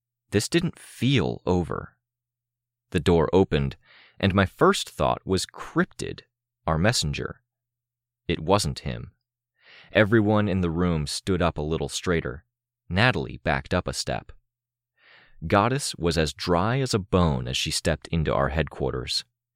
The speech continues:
Amy was a step behind her, looking less confident than I'd seen her yet, before or after everything. "I've been told it's done. Everything's ready for my arrival?" "Yeah,"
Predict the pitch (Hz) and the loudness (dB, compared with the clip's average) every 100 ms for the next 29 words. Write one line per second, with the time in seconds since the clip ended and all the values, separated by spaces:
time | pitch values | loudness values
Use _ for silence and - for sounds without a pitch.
0 | _ - - - 147 110 69 73 76 - | _ -20 -6 4 6 6 2 -2 -4 0
1 | 85 - - 80 76 104 92 73 50 - | -2 -2 -6 -6 0 0 0 -2 -4 -8
2 | _ _ 85 82 78 71 80 76 - - | _ _ -4 -2 0 0 0 0 -2 0
3 | 131 120 - 62 - 85 73 69 - 90 | 0 0 -4 -6 -4 -4 -2 -4 -4 -4
4 | 71 67 69 98 78 - _ _ _ _ | -4 -4 0 0 0 -4 _ _ _ _
5 | 87 - 120 120 107 87 90 87 85 - | -10 0 4 4 4 4 2 2 0 -2
6 | 76 - 90 82 - 62 - - - - | -4 -2 -2 -2 -4 -10 -10 -12 -12 -18
7 | _ _ _ _ _ _ _ _ _ _ | _ _ _ _ _ _ _ _ _ _
8 | _ _ _ _ 156 135 139 131 165 131 | _ _ _ _ 0 2 0 0 2 2
9 | 98 - - 127 104 78 82 _ _ _ | 0 -4 0 2 2 -2 -8 _ _ _
10 | _ _ - 117 120 123 113 107 110 101 | _ _ 0 2 2 0 -2 0 2 2
11 | 110 135 120 110 110 107 101 107 165 - | 0 0 2 2 2 2 2 -2 -8 -10
12 | _ _ _ _ _ _ _ _ _ _ | _ _ _ _ _ _ _ _ _ _
13 | _ 71 80 78 | _ -2 2 2